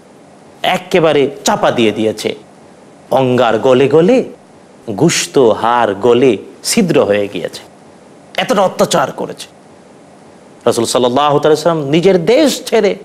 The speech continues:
স্থাবর সম্পত্তি ছ-, সব ছেড়ে দিয়ে মদিনায় হিজরত করেছেন।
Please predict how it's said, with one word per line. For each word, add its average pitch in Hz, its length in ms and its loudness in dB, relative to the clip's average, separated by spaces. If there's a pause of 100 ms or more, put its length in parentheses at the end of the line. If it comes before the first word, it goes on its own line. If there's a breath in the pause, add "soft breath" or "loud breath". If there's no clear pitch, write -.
(880)
স্থাবর 202 480 2
সম্পত্তি 233 680 0
ছ-, - 160 -2
সব 302 720 2
ছেড়ে 208 280 2
দিয়ে 175 380 2 (520)
মদিনায় 117 340 0
হিজরত 107 420 -4
করেছেন। 117 380 -2